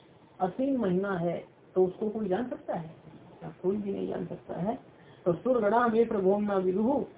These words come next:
ब्रह्मा आदि देवता मेरे प्रभाव को नहीं जानते हैं। महर्षया न, यहाँ भी क्या है कि महर्षया मे का धर्म है ना, महर्षया मे प्रभवम न विदुः, कि महर्षि गण भी मेरे प्रभाव को नहीं जानते हैं।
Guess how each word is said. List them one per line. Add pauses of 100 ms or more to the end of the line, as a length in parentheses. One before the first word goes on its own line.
(180)
ब्रह्मा
आदि
देवता
मेरे
प्रभाव
को (260)
नहीं
जानते
हैं। (520)
महर्षया
न, (360)
यहाँ
भी
क्या
है
कि
महर्षया (260)
मे
का
धर्म
है
ना, (300)
महर्षया
मे
प्रभवम
न
विदुः, (320)
कि
महर्षि
गण
भी
मेरे
प्रभाव
को (320)
नहीं
जानते
हैं।